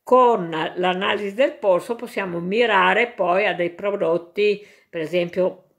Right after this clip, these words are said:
adattogeni per il sistema nervoso come Relax Map, Sereni Map, che contengono soprattutto quelle piante adattogene che vi ho citato prima,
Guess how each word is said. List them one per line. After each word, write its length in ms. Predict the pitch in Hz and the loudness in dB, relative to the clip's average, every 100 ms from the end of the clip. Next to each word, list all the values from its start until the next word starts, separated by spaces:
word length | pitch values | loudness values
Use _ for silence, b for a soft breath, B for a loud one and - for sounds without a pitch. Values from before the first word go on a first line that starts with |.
| _ | _
adattogeni 880 | 175 170 170 - 190 190 185 196 180 | -8 -4 -4 -2 2 2 2 -2 -4
per 140 | 175 | -4
il 100 | 175 | -4
sistema 440 | 160 170 - 170 175 | -6 -10 -8 -6 -6
nervoso 580 | 170 160 175 208 185 170 | -6 -2 0 0 -2 -2
come 340 | 175 160 160 B B | -4 -4 -8 B B
Relax 680 | - 160 156 180 202 196 - | -8 -4 0 4 2 2 -10
Map, 280 | 175 170 165 | -10 -8 -10
Sereni 640 | - - 165 170 214 190 175 | -12 -6 -2 0 0 0 -4
Map, 520 | 165 160 156 - 165 B B B | -4 -6 -8 -12 -14 B B B
che 180 | 175 170 | -12 -4
contengono 640 | 233 226 196 175 185 208 | -2 0 0 0 0 -4
soprattutto 760 | 190 175 170 208 214 175 170 190 | -4 -6 -2 -4 -2 -6 -6 -4
quelle 240 | 190 160 | -2 -4
piante 400 | 156 170 165 170 | -4 -4 -4 -6
adattogene 1000 | 165 160 - 180 175 165 170 175 185 185 B B B | -6 -8 -6 -2 -2 -2 -2 0 0 -2 B B B
che 140 | - | -8
vi 120 | 175 170 | -2 -2
ho 80 | |
citato 480 | 160 185 156 147 147 | -2 -6 -6 -6 -8
prima, 520 | - 196 202 170 147 | -2 2 2 0 -8